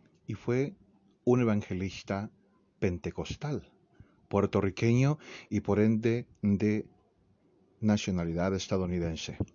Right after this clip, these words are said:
Él fue escritor y fue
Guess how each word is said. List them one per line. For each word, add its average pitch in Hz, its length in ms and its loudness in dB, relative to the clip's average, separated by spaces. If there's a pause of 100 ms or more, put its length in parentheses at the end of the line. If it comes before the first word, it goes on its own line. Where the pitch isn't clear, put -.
(1600)
Él 117 120 0
fue 131 120 2
escritor 120 600 0
y 110 80 -4
fue 107 580 0